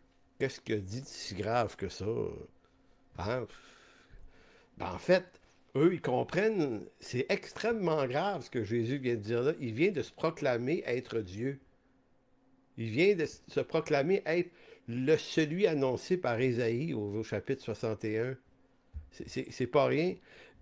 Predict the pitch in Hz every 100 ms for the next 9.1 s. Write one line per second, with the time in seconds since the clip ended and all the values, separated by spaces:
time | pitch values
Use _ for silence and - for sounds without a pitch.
0 | - 151 151 - 214 151 - 160 151 175
1 | 151 - 139 131 185 165 - - 135 135
2 | 127 127 139 208 214 143 131 131 127 -
3 | 156 127 131 127 123 156 147 131 117 127
4 | 156 139 135 135 180 214 170 135 127 -
5 | - 170 208 - 143 143 156 175 165 -
6 | - - _ _ _ _ _ _ _ _
7 | _ - 160 147 - - - _ _ _
8 | _ _ - 117 - 156 143 156 123 123
9 | -